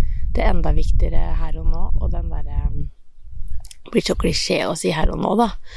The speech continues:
Eh, men desto viktigere, for det kan liksom ikke <laughs> gjentas for ofte, så man kan bare finne nye måter å si det på, egentlig. Eh, men jeg er jo veldig opptatt av å klare å liksom nyte her og nå, og stoppe opp og si,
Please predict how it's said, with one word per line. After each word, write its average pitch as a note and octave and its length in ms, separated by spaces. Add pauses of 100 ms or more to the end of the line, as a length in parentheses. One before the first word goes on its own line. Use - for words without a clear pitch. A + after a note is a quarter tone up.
(300)
Eh, F#3 560
men F#3 180
desto F3 260
viktigere, F#3 520
for G#3 100
det F#3+ 140
kan F3+ 160
liksom F#3+ 200
ikke E3+ 180
<laughs> D3+ 40
gjentas - 400
for E3+ 160
ofte, F#3 480
så F#3 220
man G3+ 100
kan F#3+ 140
bare F#3+ 180
finne F3 160
nye E3+ 180
måter D#3+ 360
å D3+ 40
si D3+ 140
det D3 160
på, - 80
egentlig. D3 400 (600)
Eh, F#3 400 (480)
men F#3+ 260
jeg F3+ 80
er F3+ 160
jo E3+ 80
veldig D#3+ 380
opptatt D3+ 320
av F3+ 180
å F3 80
klare D#3+ 300
å - 20
liksom D#3+ 320 (420)
nyte E3 320
her D#3+ 220
og D3+ 80
nå, E3 100
og E3 520
stoppe - 460
opp - 200
og D#3+ 100
si, D#3+ 140